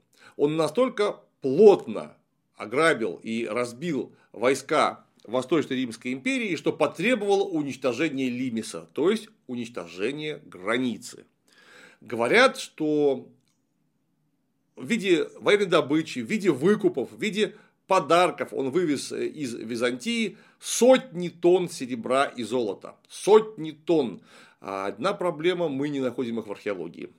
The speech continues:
То есть, э, все эти варварские, э, вожди и аристократия, э, более низкого калибра в обязательном порядке все эти украшения, золото, серебро, драгоценные камни клала в курганы, в могилы. Однако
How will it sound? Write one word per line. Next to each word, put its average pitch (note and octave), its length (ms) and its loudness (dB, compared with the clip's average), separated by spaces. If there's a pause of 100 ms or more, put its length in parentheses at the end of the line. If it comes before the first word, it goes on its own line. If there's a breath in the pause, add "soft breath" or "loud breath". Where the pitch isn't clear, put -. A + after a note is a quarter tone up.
(120)
То C3+ 100 0
есть, B2+ 240 -2
э, A2+ 380 -4
все E3 200 0
эти C#3 120 -8
варварские, A#2+ 880 -2 (300 soft breath)
э, G#2+ 160 -2
вожди A#2+ 720 -4 (320)
и C#3+ 400 -8
аристократия, B2+ 760 -2 (420 soft breath)
э, A#2 200 -8
более C3 340 0
низкого B2+ 400 -8
калибра G#3 600 0 (240 loud breath)
в - 80 -12
обязательном C#3+ 420 0
порядке D3 540 0 (160)
все D3+ 100 -4
эти C#3+ 120 -2
украшения, E3 760 -2
золото, D3+ 400 0
серебро, A2+ 380 -2
драгоценные B2 500 -4
камни D#3+ 360 0
клала B2 340 -4
в - 60 -18
курганы, A2+ 580 -6
в F#2 140 -20
могилы. A2 500 -6 (100)
Однако C#3 500 -6